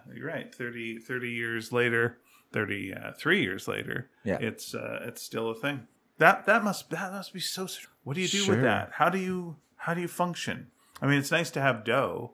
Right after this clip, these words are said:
Speaker 2: Yeah.
Speaker 1: But, like, you, you were, like, the lefty. You're the lefty
Speaker 2: <laughs>
Speaker 1: guy, right? And now
Speaker 2: Yeah.
Speaker 1: you've got
Speaker 2: Now you have
Speaker 1: in-,
Speaker 2: to
Speaker 1: infinity money, you know, as far as you, you know, in your world.
Speaker 2: Yeah. And not just that, but you're, like,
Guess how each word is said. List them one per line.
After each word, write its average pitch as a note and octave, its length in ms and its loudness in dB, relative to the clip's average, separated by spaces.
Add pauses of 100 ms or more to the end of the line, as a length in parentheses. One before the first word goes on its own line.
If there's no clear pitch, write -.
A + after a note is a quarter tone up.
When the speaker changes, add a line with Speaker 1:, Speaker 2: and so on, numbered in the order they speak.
Speaker 2:
Yeah. B2 280 10
Speaker 1:
But, D#3+ 120 6
like, D3+ 240 8
you, E3+ 100 2
you F#3+ 260 2
were, G#3 140 8
like, C#3+ 220 8
the C3+ 100 6
lefty. A#2+ 760 2
You're D#3 160 4
the D#3+ 120 6
lefty D3 840 6
Speaker 2:
<laughs> - 0 -
Speaker 1:
guy, B2 680 6
right? A#2+ 320 2 (320)
And C3+ 120 4
now C3+ 180 10
Speaker 2:
Yeah. C#3+ 100 6
Speaker 1:
you've C#3+ 180 2
got C3+ 380 10 (360)
Speaker 2:
Now A#2 60 8
you A#2 120 12
have B2+ 120 8
Speaker 1:
in-, E3+ 100 8
Speaker 2:
to F#2+ 280 6
Speaker 1:
infinity F3 680 6
money, D3+ 360 6
you A2 260 0
know, A#2+ 120 4 (120)
as C#3 180 6
far C#3+ 180 6
as A#2 140 4
you, C#3+ 440 0 (100)
you C3+ 160 0
know, A2 160 0
in A#2 140 0
your C#3+ 260 4
world. G#2+ 400 -6
Speaker 2:
Yeah. G#2 320 8 (180)
And D#3 60 4
not F#3+ 140 12
just C3+ 140 4
that, C#3+ 200 10
but A#2 180 6
you're, A2+ 140 6
like, G#2+ 380 4